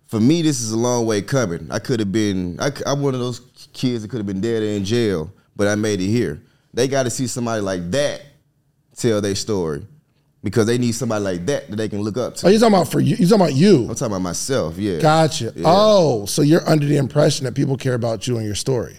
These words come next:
Speaker 1: No, it's not necessarily my story. It's their story that they care about. So people that have similar stories that can relate and draw inspiration from it,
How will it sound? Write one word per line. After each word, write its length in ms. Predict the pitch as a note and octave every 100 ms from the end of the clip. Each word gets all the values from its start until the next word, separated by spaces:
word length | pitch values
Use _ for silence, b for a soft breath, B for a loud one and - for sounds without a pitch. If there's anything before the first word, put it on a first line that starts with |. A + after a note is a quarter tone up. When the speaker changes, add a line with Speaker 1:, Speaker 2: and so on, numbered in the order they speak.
| - b b b
Speaker 1:
No, 460 | G2 A2+ B2+ C#3 D3+
it's 80 | D3
not 180 | D3 B2+
necessarily 420 | C#3 - C3+ A2
my 200 | G2+ D#3
story. 320 | - A#2+ A2+
It's 80 | G2+
their 180 | G2+ D#3
story 300 | - B2+ G#2+
that 100 | F#2+
they 120 | F#2+
care 200 | F#2+ A2
about. 400 | F#2 C#2+ - -
So 140 | - G2
people 280 | - C#3 B2
that 100 | A#2+
have 180 | G#2
similar 460 | E2+ - F3 F3+ C3+
stories 640 | - B2 A2+ G#2 F#2 G#2+ - b b
that 120 | G#2+
can 140 | -
relate 500 | F#2+ E2+ F2+ C#3+ B2+ - _ _ _ -
and 140 | G2
draw 180 | G#2 G#2
inspiration 580 | G#2 - F2 C#3+ D3+ A#2
from 300 | - G2
it, 100 | F#2+